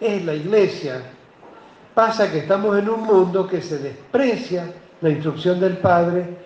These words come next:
y se desprecia la dirección de la madre. Y cuando vamos a ver los mandamientos, los diez mandamientos, que los primeros son, este, honrar a Dios,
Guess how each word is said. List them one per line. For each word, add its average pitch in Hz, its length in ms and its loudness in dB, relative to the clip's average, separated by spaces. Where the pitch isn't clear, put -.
y 165 80 -4
se 160 200 -2
desprecia 220 920 -2
la 160 120 0
dirección 156 520 -4
de 196 80 -4
la 165 120 0
madre. 156 520 0
Y 165 80 -4
cuando 160 280 2
vamos 233 360 2
a 208 60 -2
ver 208 200 0
los 202 180 -2
mandamientos, 190 720 0
los 139 180 -8
diez 180 160 0
mandamientos, 185 920 -2
que 156 80 -2
los 151 160 2
primeros 156 500 4
son, 175 240 2
este, 139 460 -10
honrar 147 380 2
a 151 120 4
Dios, 165 540 4